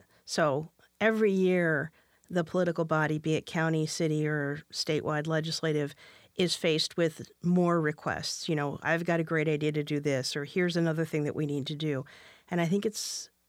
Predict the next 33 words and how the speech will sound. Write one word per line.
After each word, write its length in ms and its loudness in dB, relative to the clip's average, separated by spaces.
hard. 540 0
I 60 0
think 140 -2
it's 100 -8
gonna 120 0
be 40 -2
very 180 0
hard 400 -2
for 120 -4
the 100 0
county 580 -2
to, 840 2
um, 520 -2
commit 580 2
to 200 2
a 80 2
course 320 -2
of 100 -2
action 400 0
that 200 -2
is 160 -2
going 240 2
to 60 0
make 240 -2
this 200 -4
a, 220 -4
a, 340 2
if 120 -8
not 220 0
the 160 2
highest 320 -2
priority, 400 0
but 200 -2